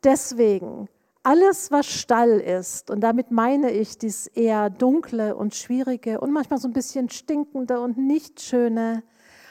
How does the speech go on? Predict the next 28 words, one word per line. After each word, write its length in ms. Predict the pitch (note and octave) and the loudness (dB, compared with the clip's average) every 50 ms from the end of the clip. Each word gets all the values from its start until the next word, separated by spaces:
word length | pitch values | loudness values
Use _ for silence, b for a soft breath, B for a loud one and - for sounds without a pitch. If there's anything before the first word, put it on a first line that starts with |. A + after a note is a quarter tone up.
| b b b b | b b b b
alles, 480 | - A#3+ D4 F4 F#4 F4+ - - - C4+ | 2 4 6 6 6 4 4 0 0 2
was 280 | C#4 C4+ - - - | 2 2 2 -2 -8
Stall 320 | - - C#4 B3 B3 C#4 C4+ | -4 -2 0 2 2 2 0
ist, 360 | - - - F#3+ G3 - - | 0 0 -2 -4 -4 -2 0
soll 200 | A#3+ A3+ A3+ G#3 | 2 2 2 2
durchdrungen 640 | A3 A3 - - - B3 A#3 B3 B3 B3+ B3+ A#3 G#3+ | 0 -2 -4 -4 -4 0 2 4 4 4 2 2 2
werden 320 | G#3+ G#3 G#3 G#3 G#3 G3+ | 0 0 2 0 0 -2
von 200 | - - A3 G#3 | 0 -2 -2 0
seiner 400 | F#3+ G#3+ G3+ G#3 G#3+ A3 A3 G#3 | 0 0 0 2 2 2 0 0
Gegenwart, 680 | - A3 A3 A3+ A3+ A3 G3 F#3+ F#3+ F3+ F#3+ G#3 - B B B B B B | 0 0 0 0 0 0 0 2 0 0 0 -4 -6 B B B B B B
von 200 | B - A3 G#3 | B -2 -2 0
dieser 460 | G3 G3+ G3 - G#3 G3 F3+ - - | 0 0 0 0 -4 -6 -6 -8 -6
heiligen 460 | G3+ A3+ A3+ G#3+ A3 G#3+ G3+ - G3 - | -2 0 0 0 0 -2 -2 -4 -4 -6
Atmosphäre. 960 | - F3+ _ - G3 F#3+ F#3 - - - G3+ F#3 F3+ F#3 F#3 F3+ F3+ F3+ F3+ B B B B B B B | -6 -8 _ -8 -8 -8 -8 -8 -8 -6 -6 -4 -6 -6 -8 -10 -10 -10 -12 B B B B B B B
Und 200 | - A#3 A3+ B3+ | -2 -2 0 0
ich 180 | A#3+ - B3 | -2 -2 0
wünsche 280 | C4 D#4+ G4 F#4 F4+ - | 2 2 2 2 0 0
euch 320 | C4 C#4 C4+ - - - | 0 0 0 0 -4 -2
allen, 360 | C#4 C4+ C4+ B3+ A#3+ A#3 A#3 | -2 0 0 0 0 0 0
dass 200 | A3 B3 B3+ - | 0 0 -2 0
ihr 100 | C4 C4+ | 0 -2
ganz 400 | B3 - C4+ C#4 F4 G#4 G4+ - | -2 0 0 0 0 0 -2 -4
viel 240 | - - C4 B3+ G#3+ F#3+ - - | -8 -6 -6 -6 -6 -6 -8 -6
heilige 420 | C4+ D#4 E4 D#4+ E4 D#4 - C#4+ | -4 -4 -2 -2 -2 -2 -4 -4
Atmosphäre 720 | - - _ - C#4+ C#4 - - - - B3+ A#3 A3+ G#3 G#3+ - | -6 -6 _ -8 -8 -6 -6 -6 -4 -4 -2 -2 -2 -4 -4 -4
an 120 | G3 G3 | -4 -4
diesem 240 | G#3 G3+ G#3+ G#3 G3 | -4 -4 -4 -4 -2
Weihnachtsfest 760 | G3+ G3+ G#3 G3 G3 F#3+ - - - - G3 F#3+ F#3 - _ | -2 -2 -2 -2 -4 -6 -10 -12 -8 -4 -4 -4 -4 -6 _